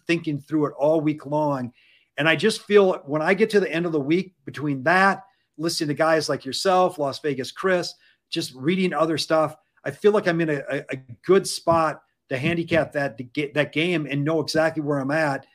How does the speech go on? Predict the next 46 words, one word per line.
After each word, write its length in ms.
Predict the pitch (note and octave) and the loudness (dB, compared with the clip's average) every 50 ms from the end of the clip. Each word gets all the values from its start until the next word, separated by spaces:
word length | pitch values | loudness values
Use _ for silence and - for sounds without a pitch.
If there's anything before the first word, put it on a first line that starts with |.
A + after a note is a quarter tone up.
| _ _ _ _ | _ _ _ _
if 140 | - C#3 B2+ | -6 -4 -2
I 80 | C#3 B2+ | 0 2
haven't 260 | D3 E3 E3+ E3 D#3 | 4 2 2 2 2
already 300 | D#3 D3+ D3 C#3+ C#3+ C3 | 0 0 0 0 -2 -4
bet 240 | A2+ C3+ C#3 C#3 C#3 | -4 -2 -2 -2 -2
it, 120 | C3+ - _ _ _ | -4 -6 _ _ _
if 160 | - B2+ B2 | -10 -8 -6
I 80 | C3+ B2+ | -4 -6
wanna 300 | B2+ C3+ C#3+ E3 E3 D#3 | -4 -2 -2 0 0 -2
bet 240 | B2 C3 C#3 C3+ C3+ | 0 0 -2 0 0
it. 160 | C3+ C3 - _ _ _ _ _ _ - | -2 -4 -6 _ _ _ _ _ _ -6
Um, 400 | C3 C3+ C3+ C3 C3 B2+ B2 - _ _ _ - | -4 -4 -2 -2 -4 -6 -8 -10 _ _ _ -14
so 240 | - - F#3+ F3+ - - - - - - | -6 -2 -2 -2 -2 -4 -12 -10 -6 -4
I 60 | F3 | -4
just 180 | F3 A#3 A#3 - | -2 -2 0 2
think 240 | C4 C4 A3 - _ _ _ _ _ _ _ _ _ - | 2 2 2 -2 _ _ _ _ _ _ _ _ _ -4
just 240 | - G#3+ G#3+ C#3 A2+ | -2 -2 -2 2 6
getting 280 | E3 G3+ A3+ A#3 A3 G3 | 6 8 8 8 4 2
some 280 | - - G3+ G#3+ G3 | 2 2 2 2 2
kind 180 | G#3 G#3 G#3 F#3+ | 2 2 2 2
of 80 | E3 | 2
systematic 640 | - - - F#3 - - G3 E3+ E3+ E3+ D#3+ D#3 D3+ | 0 -2 -2 -2 -2 -2 0 2 2 2 2 0 -2
structure 580 | - - - - D3+ D#3 D3+ - - D3+ C3+ | -4 -8 -2 0 0 0 0 -2 -2 -2 -2
to 180 | A#2 - - D3 | -4 -4 -4 -4
your 120 | C#3 C3 | -4 -4
life 380 | B2 A#2 C3 D3 D3+ C#3+ C#3 - | -4 -2 0 0 0 0 -2 -6
as 100 | B2+ B2 | -10 -8
far 180 | - D3 C#3 C#3 | -4 -4 -2 -2
as 140 | C3+ - | -2 -4
it 80 | C3 A#2 | -6 -6
goes 240 | - C#3 C#3 B2 - | -4 -4 -4 -4 -6
in 80 | A#2 | -8
betting, 460 | G2+ A2 C3 D3 D3+ C#3 B2 A2+ G2+ - _ _ _ - | -6 -4 -2 -2 -2 -2 -4 -6 -10 -14 _ _ _ -2
whatever 220 | - E3+ G#3 A#3 A#3 | 6 6 8 10 10
that 180 | A3+ A3 G3+ | 8 8 8
might 200 | F#3+ G3 F#3 D3 | 6 2 2 0
be, 400 | B2 F#3+ G#3 E3 C#3+ D3+ D3 D3 _ _ _ _ | 0 0 0 2 0 0 -2 -6 _ _ _ _
'cause 120 | - B2+ | -12 -8
we 100 | A#2 D3 | -4 0
all 200 | E3 E3+ F3+ F3 | 0 0 2 2
have, 260 | E3+ E3+ D3+ B2+ B2 - | 2 2 2 0 -4 -12
we're 180 | - C3 C#3+ D#3+ | -8 -4 -2 0
all 160 | E3+ F3 E3+ | 2 0 0
at 60 | D#3 | -2
different 280 | - E3 D#3+ D3+ C#3+ C3 | -4 -6 -6 -6 -8 -8
spots 460 | - - D#3+ D#3+ D3+ C#3+ C3+ - - | -4 -2 0 0 0 -2 -4 -8 -14